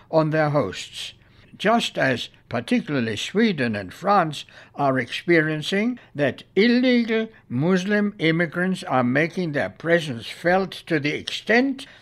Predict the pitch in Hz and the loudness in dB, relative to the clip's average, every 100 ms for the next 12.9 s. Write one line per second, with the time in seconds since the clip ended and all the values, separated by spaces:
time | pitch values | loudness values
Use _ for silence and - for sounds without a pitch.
0 | _ 151 143 110 - 170 185 185 185 180 | _ -2 0 -4 -4 0 0 0 -2 -2
1 | - - - 147 160 143 120 - - 180 | -4 -16 -8 -4 -2 -2 -2 -6 0 2
2 | 160 147 151 139 - - - 220 185 127 | 2 0 0 0 -2 -12 -2 -2 0 -4
3 | 113 104 107 _ _ _ _ _ - 131 | -4 -8 -10 _ _ _ _ _ -12 -4
4 | 135 156 208 254 - 196 156 - - 143 | -2 2 4 2 2 0 0 -2 0 0
5 | 123 - 131 120 120 143 127 98 104 - | 0 2 2 2 0 2 2 0 -4 2
6 | 170 131 233 - 233 196 156 110 113 - | 4 6 4 4 6 6 4 0 -8 0
7 | 185 220 196 156 107 - - 165 190 127 | 2 4 4 2 0 -4 0 2 2 -2
8 | - 131 120 - 92 107 147 247 175 143 | -2 -2 -2 -10 -10 -2 0 0 0 0
9 | 120 117 98 - 131 147 - - 165 139 | 2 0 -4 0 2 2 -6 0 2 4
10 | 135 110 131 175 240 233 240 233 - - | 4 0 0 4 6 6 4 0 -8 -20
11 | - - 139 135 131 101 98 - 123 131 | -20 0 2 2 2 -2 -4 -2 0 2
12 | 123 135 127 113 - 160 147 123 98 | 2 2 4 2 2 2 4 2 0